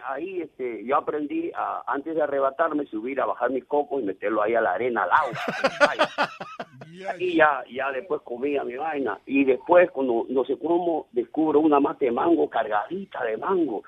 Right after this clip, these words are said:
Speaker 2: Ajá.
Speaker 1: Yo digo, "Coño, ¿y esa vaina?". Y era, era el cementerio de los indios. Nadie tocaba esa vaina.
Speaker 2: Oh.
Speaker 1: No joda, yo me lo vacié todito.
Speaker 2: <laughs>
Speaker 1: Yo me comí toda esa vaina.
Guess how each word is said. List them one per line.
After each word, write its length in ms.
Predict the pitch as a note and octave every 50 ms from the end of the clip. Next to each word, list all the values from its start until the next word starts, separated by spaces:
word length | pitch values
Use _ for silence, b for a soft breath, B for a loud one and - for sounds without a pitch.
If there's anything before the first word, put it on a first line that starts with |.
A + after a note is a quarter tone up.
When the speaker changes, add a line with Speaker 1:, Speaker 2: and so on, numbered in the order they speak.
| -
Speaker 2:
Ajá. 260 | - A2+ A#2 B2 G2+
Speaker 1:
Yo 60 | - C#3+
digo, 260 | D#3 D#3 D3 - -
"Coño, 240 | - - F#3+ G3+ E3+
¿y 100 | C#3+ C3+
esa 100 | C#3+ - - _ _
vaina?". 240 | E3+ F3 E3 D#3+ - -
Y 140 | G#2 A2 A2+
era, 240 | A#2 C3+ C3 B2 - -
era 220 | A2 B2+ C3+ D3
el 80 | D#3 D3
cementerio 640 | - A#2+ G2+ F#2+ F2 E2+ - - A#2+ D3+ D3+ E3 D3
de 80 | A#2+
los 180 | F#2+ E2+ E2 -
indios. 440 | C3+ - - - - G#2 - - - - - _ _ _ _ _ _
Nadie 380 | - - - - - - D3 -
tocaba 360 | - A#2 G#2 C3 C3+ C3 C3
esa 160 | C3 - G2+ G2+
vaina. 400 | A#2+ C3+ C3+ A#2+ G#2 E2+ C2+ - _
Speaker 2:
Oh. 320 | - G2+ A#2 A#2+ G2 C#2 -
Speaker 1:
No 200 | - D#3+ C#3 A#2
joda, 600 | - - C#3+ C3 A2 G#2+ G2+ F#2+ - E2 F2 E2+ E2+
yo 160 | G#2 C#3 D3+
me 160 | D#3 E3 D#3 D3+
lo 180 | D#3+ D3 C#3 C3+
vacié 380 | B2+ A#2+ A#2 - - D#3 D3+
todito. 520 | D3 - C3 B2+ A2+ A#2+ D#3+ G#3 A3 - - -
Speaker 2:
<laughs> 1700 | - G3 - A4 B4 A4 - - D#4 D4 - E4+ E4+ - F4+ E4+ - - A#3+ A#3+ - D#4 - - - G3+ G3+ - - G3+ - _ _ _ _
Speaker 1:
Yo 100 | A#3 A3+
me 140 | G3+ G3+ F#3+ E3+
comí 320 | - F3+ F#3 G3 A3+ A3+
toda 140 | F3+ G#3+ A3 G#3+
esa 120 | A3 G#3+
vaina. 240 | A3+ A3 A3 G3+